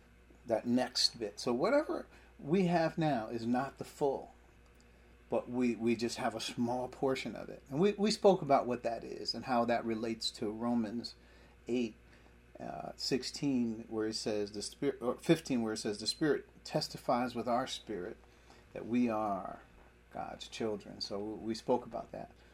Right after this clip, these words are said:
Let's go on to point two. Our passage says that we can know, and there is no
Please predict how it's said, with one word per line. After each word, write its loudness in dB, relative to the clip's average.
Let's -2
go 4
on 6
to -2
point 0
two. 0
Our 2
passage 0
says -4
that -2
we 2
can 0
know, 4
and 2
there 4
is -2
no 6